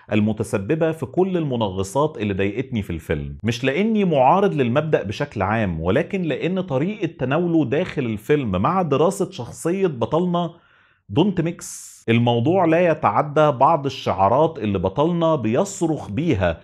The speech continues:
في لحظات الانفعال الشديد وبس، لكن لو بصينا على أغلب اختياراته وأغلب قراراته في الفيلم مش هنلاقي قوي. بس عموما بعد اللي أنا شرحته ده أظن بقى واضح إن الفيلم ده مش ملحمة عريضة قوي،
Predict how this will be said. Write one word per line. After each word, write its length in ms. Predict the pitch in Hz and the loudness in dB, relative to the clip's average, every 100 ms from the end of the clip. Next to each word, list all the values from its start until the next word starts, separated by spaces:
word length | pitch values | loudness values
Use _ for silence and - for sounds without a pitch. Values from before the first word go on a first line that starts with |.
| - | -20
في 140 | _ 110 | _ 2
لحظات 440 | 101 110 120 156 | 2 2 0 0
الانفعال 560 | 165 120 101 107 127 160 | -4 -4 -4 0 0 0
الشديد 580 | 160 - 95 120 160 143 | -4 -4 -2 0 -2 0
وبس، 640 | 165 196 196 - - - - | 0 0 -4 -12 -16 -16 -2
لكن 220 | 110 147 | 0 2
لو 180 | 131 127 | 4 6
بصينا 600 | 123 120 - 196 190 180 | 4 2 0 2 2 2
على 200 | 139 123 | 2 2
أغلب 460 | 127 190 175 160 123 | 2 0 2 0 -2
اختياراته 680 | - - 113 110 151 165 165 | -6 -2 2 4 2 0 -2
وأغلب 600 | 156 131 175 170 156 127 | 0 2 0 2 0 0
قراراته 600 | - 113 107 131 156 123 | -2 0 2 2 0 -2
في 100 | - | -6
الفيلم 560 | 95 - 170 170 165 156 _ _ _ _ - | -4 2 2 2 -6 -12 _ _ _ _ -10
مش 200 | 104 127 | -4 -2
هنلاقي 400 | 120 160 180 123 | 2 2 2 -2
قوي. 240 | 135 101 95 | -2 -2 -2
بس 220 | 120 - | 0 4
عموما 360 | 123 170 220 | 4 4 2
بعد 280 | 214 147 113 | 0 0 -2
اللي 180 | 113 123 | 0 0
أنا 100 | 165 | -2
شرحته 480 | 156 120 147 - 107 | -2 -2 -4 -4 0
ده 360 | 120 151 143 | 2 2 2
أظن 360 | 107 139 185 185 | 0 0 0 0
بقى 260 | 127 87 107 | 0 2 4
واضح 400 | 147 156 151 - | 2 2 -2 -2
إن 220 | 98 101 | -2 -2
الفيلم 440 | 101 - 170 165 | -2 -2 -4 -2
ده 280 | 120 143 165 | 2 2 2
مش 280 | 147 113 - | -2 -6 -4
ملحمة 560 | 98 92 - 160 170 | -4 -4 -2 0 4
عريضة 600 | 147 113 104 123 165 107 | 4 4 2 2 0 0
قوي، 320 | 104 123 107 | 0 0 0